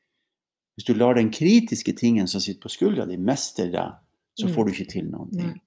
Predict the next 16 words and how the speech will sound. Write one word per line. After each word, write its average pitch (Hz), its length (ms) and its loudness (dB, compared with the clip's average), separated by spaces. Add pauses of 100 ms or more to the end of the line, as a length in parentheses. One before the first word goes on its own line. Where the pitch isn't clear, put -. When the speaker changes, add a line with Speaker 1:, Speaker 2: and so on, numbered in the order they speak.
(120)
Speaker 1:
Så - 120 -8
du 196 80 0
må 208 160 2
mestre 139 360 0
det 160 120 -10
selv. - 320 -4 (1900)
Speaker 2:
For 190 100 -4
det 175 80 0
er 170 120 -2
det 160 200 -4
som 196 140 -4
er 156 220 -4
det 147 180 -6
store - 340 -8
spørsmålet 143 1000 -8
mitt, 190 360 -8